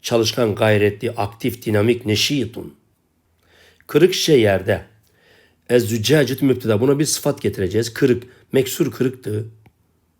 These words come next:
Ez-züccacetül meksuratu alel ard. Ez-züccacetü müpteda. El meksura sıfattır.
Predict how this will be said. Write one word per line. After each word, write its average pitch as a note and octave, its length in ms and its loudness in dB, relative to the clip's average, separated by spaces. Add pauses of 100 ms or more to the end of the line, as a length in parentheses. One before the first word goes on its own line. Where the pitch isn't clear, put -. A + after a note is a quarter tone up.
(3750)
Ez-züccacetül A#2+ 920 0
meksuratu D3 1000 0 (260)
alel G2+ 320 -2
ard. F#2 220 -8
Ez-züccacetü B2 600 0
müpteda. G2 460 -2 (340)
El B2 120 2
meksura A#2+ 480 -2
sıfattır. A2 760 -6